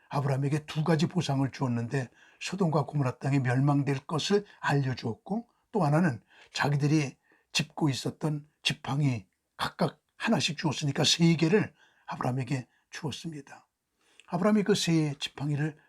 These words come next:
가지고 있었습니다. 그런데 어느 날 롯이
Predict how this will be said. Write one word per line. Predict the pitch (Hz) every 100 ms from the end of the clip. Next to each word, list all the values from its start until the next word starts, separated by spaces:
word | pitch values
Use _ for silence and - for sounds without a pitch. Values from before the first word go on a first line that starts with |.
| _ -
가지고 | 147 156 156
있었습니다. | - - - 147 160 - - _ _ _ _ _ _ _ _ _ _ _ -
그런데 | 202 190 156 - - -
어느 | 147 147
날 | 135 135 _ _ _ _ _ _ _ _
롯이 | - 151 - 143 120